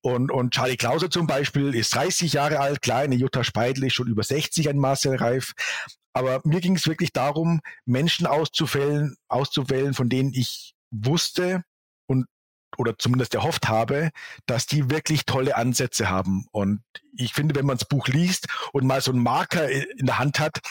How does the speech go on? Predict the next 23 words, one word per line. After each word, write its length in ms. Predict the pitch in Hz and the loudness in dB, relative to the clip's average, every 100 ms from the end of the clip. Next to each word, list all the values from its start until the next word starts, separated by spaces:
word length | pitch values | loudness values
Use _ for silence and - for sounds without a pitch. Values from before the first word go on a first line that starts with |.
| - - | -10 -4
man 140 | 127 | -2
ist 180 | 151 - | 0 0
permanent 500 | 123 151 175 165 160 | 0 2 0 -2 2
nur 160 | 160 180 | 2 2
am 100 | 170 | 2
Ankreuzen 560 | 147 175 156 151 151 | 2 2 2 0 -2
und, 60 | 135 - | 0 2
„Oh 40 | 185 | 2
ja, 180 | 151 139 | 0 0
so 180 | 175 | -2
könnte 180 | 165 175 | 0 -2
man's 220 | 170 156 156 | -2 0 2
machen 260 | 151 143 | 2 2
und 120 | 147 | 0
so 160 | 131 175 | 0 -2
könnte 220 | - 170 | 0 0
man's 180 | 156 - | 0 0
machen. 180 | 139 147 | 0 0
Stimmt, 380 | - 196 214 - - - | 0 0 0 0 -4 -2
das 220 | 151 165 | -2 -2
könnte 260 | - 156 156 | -2 0 0
ich 80 | 135 | 2
ausprobieren.“ 640 | 123 - 123 - 110 | 0 0 -4 0 -2